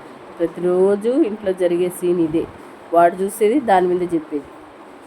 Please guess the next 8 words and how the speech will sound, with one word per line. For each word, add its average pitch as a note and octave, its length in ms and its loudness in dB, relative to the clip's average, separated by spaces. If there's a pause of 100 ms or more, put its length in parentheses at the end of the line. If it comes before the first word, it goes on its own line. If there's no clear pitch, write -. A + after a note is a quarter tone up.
(340)
ఏ D3+ 80 -6
దవ్వ. C#3 360 -8 (1300)
ఫోన్ A#3 180 4
అక్కడికి G3 300 -4
ఎందు-, G3+ 160 0
ఎట్లా - 260 -4
పోయింది? G3 540 2 (960)
ఆ? G#4+ 200 2